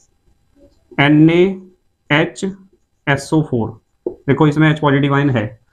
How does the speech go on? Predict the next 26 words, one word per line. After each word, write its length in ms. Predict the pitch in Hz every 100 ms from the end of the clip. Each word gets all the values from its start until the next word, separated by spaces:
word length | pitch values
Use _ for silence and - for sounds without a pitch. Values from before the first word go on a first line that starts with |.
| _ -
Sodium 420 | 156 170 185 196
bisulfate 600 | 165 185 185 160 165 156
कहते 220 | 139 123
हैं 80 | 160
इसे, 140 | 156 120 - -
या 100 | 135
तो 120 | 175
sodium 400 | 170 156 165 170
bisulfate 560 | 151 156 151 135 156 -
कहो 300 | 151 175 - _ _ _ _ _
या 180 | 135 160
आप 140 | 170 170
sodium 520 | - 160 160 175 185 - - _ _
hydrogen 460 | 160 156 156 165 160
sulfate 360 | 147 151 135
भी 120 | 147
कह 100 | 156 120
सकते 240 | 120 120
हो। 120 | 107 - _ _ _ -
जैसे 300 | 147 160 180
इसका 180 | 180
नाम 160 | 175 170
सुना 160 | 170 139
होगा 240 | 117 135 147
एन 240 | 143 147
ए 80 | 156